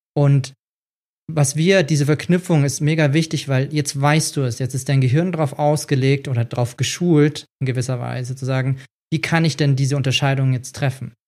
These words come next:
Und damit kannst du jetzt zum Beispiel mal in der, in der kommenden Woche einfach mal ein bisschen spielen, einfach mal ein bisschen für dich in deiner Wahrnehmung spielen.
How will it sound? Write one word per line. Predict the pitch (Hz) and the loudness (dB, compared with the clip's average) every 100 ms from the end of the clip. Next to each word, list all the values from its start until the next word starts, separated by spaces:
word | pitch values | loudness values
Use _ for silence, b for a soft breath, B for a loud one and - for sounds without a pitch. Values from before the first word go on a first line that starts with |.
| _ _ _ _ _ _ - | _ _ _ _ _ _ 0
Und | 135 143 | 2 2
damit | 156 160 | 0 2
kannst | 170 160 | 0 2
du | 170 | 0
jetzt | 160 - | -2 0
zum | 151 | 0
Beispiel | 147 165 | 0 0
mal | 151 143 | 0 2
in | 131 | 0
der, | 127 123 120 127 | 0 -2 -4 -6
in | 131 | -8
der | 127 | -6
kommenden | 151 151 143 | 0 2 4
Woche | 147 151 | 2 0
einfach | 143 139 | -2 0
mal | |
ein | 135 | 0
bisschen | 127 - 135 | -2 -4 -4
spielen, | - - 190 202 180 | -4 0 2 2 2
einfach | 156 160 147 | -2 -2 0
mal | 151 | 0
ein | 147 | 0
bisschen | 151 - 139 | 0 -2 -2
für | 143 | 0
dich | 135 139 | -2 -2
in | |
deiner | 131 127 | -4 -4
Wahrnehmung | 131 160 165 | -4 -2 -2
spielen. | - 151 147 147 | -4 -4 -2 -2